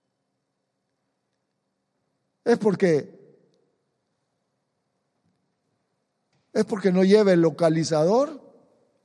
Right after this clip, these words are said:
no tiene el G P S de Dios. Póngale atención, es lógico, es razonable.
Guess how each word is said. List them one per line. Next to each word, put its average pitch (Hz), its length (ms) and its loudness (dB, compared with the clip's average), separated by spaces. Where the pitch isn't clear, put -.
no 233 200 0
tiene 247 260 4
el 214 100 2
G 208 220 0
P 208 300 4
S - 360 -4
de 156 180 0
Dios. 226 560 -2
Póngale 294 340 -4
atención, 269 540 -4
es 165 240 -10
lógico, 233 720 -2
es 226 180 0
razonable. 233 880 0